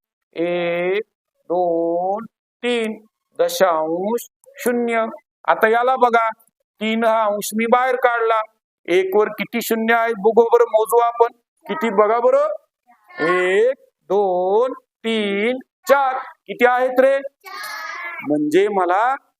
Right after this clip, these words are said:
चार अंक सोडून दशांश चिन्ह द्यावं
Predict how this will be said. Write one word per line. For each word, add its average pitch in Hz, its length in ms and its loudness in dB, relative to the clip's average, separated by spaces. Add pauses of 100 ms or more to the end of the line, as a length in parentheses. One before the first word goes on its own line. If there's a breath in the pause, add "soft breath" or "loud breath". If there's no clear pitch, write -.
(180)
चार 185 360 2
अंक 180 340 0 (120)
सोडून 180 420 0
दशांश 170 420 2
चिन्ह 180 240 0
द्यावं 196 520 2